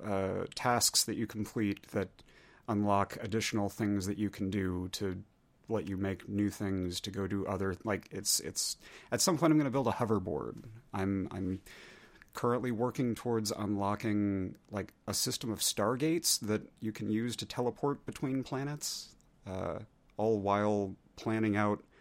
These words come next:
where I'm going to move camp. I'm eventually going to,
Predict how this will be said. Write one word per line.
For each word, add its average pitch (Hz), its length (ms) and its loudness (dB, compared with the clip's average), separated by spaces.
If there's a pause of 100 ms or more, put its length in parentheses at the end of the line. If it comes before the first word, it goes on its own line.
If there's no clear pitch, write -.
(280)
where 135 200 0
I'm 131 160 2
going 135 300 2
to 120 120 -2
move 131 300 0
camp. 117 380 -2
I'm 95 100 -2
eventually 101 380 0
going 107 280 2
to, 101 380 0